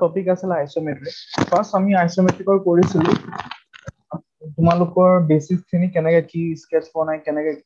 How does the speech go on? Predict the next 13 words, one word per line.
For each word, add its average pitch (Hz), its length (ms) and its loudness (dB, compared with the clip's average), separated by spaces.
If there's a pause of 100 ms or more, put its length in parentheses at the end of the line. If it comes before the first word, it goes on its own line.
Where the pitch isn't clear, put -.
তাৰে 143 240 2
আইচোপ্লেন 139 480 -4
change 143 140 -6 (100)
কৰে, 143 180 -2
তাৰপিছত 135 400 -2
আমি 160 220 -6
last 143 540 -10
ভিডিঅ'টোত 147 440 -2
আমি 151 220 -4
এইটো 143 240 -6
sketch 131 200 -6 (100)
বনালো। 113 340 -4 (580)
চ' 190 140 2